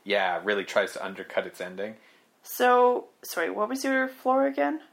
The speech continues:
Speaker 1: Oh, forty-eight.
Speaker 2: Okay, so now we're looking between forty-eight and sixty-two.
Speaker 1: I think comparing this movie with, like, Strangler of the Swamp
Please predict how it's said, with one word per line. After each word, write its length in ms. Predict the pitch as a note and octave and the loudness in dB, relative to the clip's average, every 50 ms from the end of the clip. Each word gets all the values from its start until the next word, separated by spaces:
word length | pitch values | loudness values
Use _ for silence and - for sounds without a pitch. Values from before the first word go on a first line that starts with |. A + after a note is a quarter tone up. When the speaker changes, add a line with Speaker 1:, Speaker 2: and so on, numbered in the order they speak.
| _ _ _ _ _ _ - | _ _ _ _ _ _ 2
Speaker 1:
Oh, 220 | B2+ A#2+ G#2+ F#2+ | 2 2 2 -2
forty-eight. 760 | - - - D3+ D3 B2+ A2 G#2 G2+ F#2+ F2+ E2+ - - - - _ _ _ _ _ _ - | -6 -4 -2 0 0 2 2 0 0 0 -2 -4 -10 -18 -20 -20 _ _ _ _ _ _ -4
Speaker 2:
Okay, 240 | - A#3 - - - | -4 -2 -2 -4 -6
so 160 | - - A3 | -6 -4 0
now 160 | A#3 C4 C#4 | 2 2 2
we're 100 | D#4+ F4 | 2 0
looking 280 | E4+ D4 C#4+ - C4+ C4 | -2 -2 -2 0 0 0
between 460 | B3+ A#3 - - A3+ G3+ G3+ F#3+ G3+ | 0 -2 -6 -6 -6 -6 -6 -6 -8
forty-eight 540 | - - - B3 C4 C4+ A#3+ A3 G#3+ G#3 - | -6 -2 2 2 2 2 0 -2 -2 -2 -4
and 140 | - G3+ G3+ | -6 -8 -8
sixty-two. 920 | - A#3 G#3 - - - F#3+ G3 - - F#3+ E3+ - - - A3+ C4+ C4+ - _ _ _ _ _ _ _ _ _ - | -10 -12 -14 -12 -10 -10 -10 -10 -6 -4 -4 -4 -2 -2 -2 -2 -4 -4 -8 _ _ _ _ _ _ _ _ _ -8
Speaker 1:
I 60 | C#3+ | -6
think 220 | - - A3+ D4+ - | -4 -4 -4 -4 -4
comparing 440 | - D#4 - - G3+ G3 F#3+ F#3 | -6 -6 -2 0 2 2 2 2
this 160 | E3+ D#3+ - - | -2 -4 -4 -6
movie 200 | D3+ D3 C#3+ C#3+ | -4 0 0 0
with, 180 | C#3 C3 - B2+ | 0 2 2 2
like, 320 | A#2+ A2 G#2 G2+ - - _ _ _ _ _ | 4 4 2 0 -6 -14 _ _ _ _ _
Strangler 760 | - - - - C3+ B2+ C3 C3 C3 B2+ B2+ A#2+ B2 B2 - - - | -16 -14 -6 -2 0 0 2 4 4 4 4 4 2 0 -4 -4 -2
of 160 | G#2+ G#2 - | -2 -2 -2
the 80 | G#2+ G2+ | -6 -12
Swamp 680 | - - - - D#3 E3 E3+ E3 E3 E3+ F3 F3 - | -10 -10 -4 2 4 6 8 6 6 4 0 -6 -16